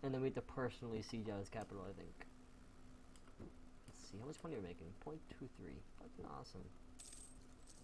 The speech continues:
Will we accept it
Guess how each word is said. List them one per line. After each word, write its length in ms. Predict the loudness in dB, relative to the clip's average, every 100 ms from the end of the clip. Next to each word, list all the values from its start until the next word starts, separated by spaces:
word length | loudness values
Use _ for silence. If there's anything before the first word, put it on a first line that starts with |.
| -8 -8 -6 -6 -6 -8 -8 -6 -6 -4 -6 -6 -8 -10 -10 -10 -8 -10 -10 -6 4
Will 120 | 6
we 60 |
accept 280 | 6 4 2
it 140 | 0